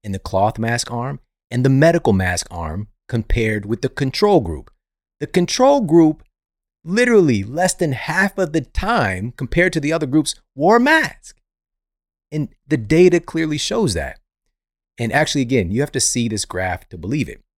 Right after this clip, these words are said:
They were just not very compliant in wearing a mask very often. So this is starting to lean into looking at, hey, what about these folks that aren't wearing a mask or aren't wearing a mask very often versus these two interventions?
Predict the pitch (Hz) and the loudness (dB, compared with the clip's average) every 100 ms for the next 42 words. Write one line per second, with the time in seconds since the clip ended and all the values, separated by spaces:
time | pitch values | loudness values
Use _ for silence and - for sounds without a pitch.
0 | _ - 101 92 120 107 104 113 90 104 | _ -12 -8 -4 -4 -4 -4 -6 -6 -6
1 | 104 104 - 82 78 98 101 95 87 98 | -6 -8 -8 -8 -8 -8 -6 -6 -6 -6
2 | 107 143 185 - 92 78 69 55 - - | -6 -6 -6 -6 -8 -10 -10 -14 -16 -20
3 | _ _ _ _ _ - - 113 104 139 | _ _ _ _ _ -8 0 0 2 2
4 | 196 - - 151 147 127 117 139 143 143 | 2 0 -2 -2 -2 -4 -2 -2 -2 -4
5 | 143 - 104 107 127 147 104 85 90 131 | -4 0 0 0 -4 -4 -6 -4 0 2
6 | 101 80 _ _ - 156 170 160 147 - | 2 -2 _ _ -12 -6 -4 -2 -4 -2
7 | 151 - 123 107 120 127 110 107 101 95 | -4 0 -4 -4 -8 -6 -6 -4 -4 -4
8 | 98 104 - 95 117 113 110 107 98 104 | -4 -6 -8 -10 -8 -6 -6 -4 -4 -4
9 | 110 - 92 104 95 85 92 - 95 104 | -4 -6 -6 -6 -6 -10 -12 -12 -12 -12
10 | _ 101 110 - 117 110 - _ - 101 | _ -4 -2 0 -2 -4 -10 _ -10 -4
11 | 127 - 127 110 107 98 90 107 120 - | -2 -2 -4 -6 -6 -8 -4 -2 -4 -6
12 | - _ - - | -14 _ -20 -20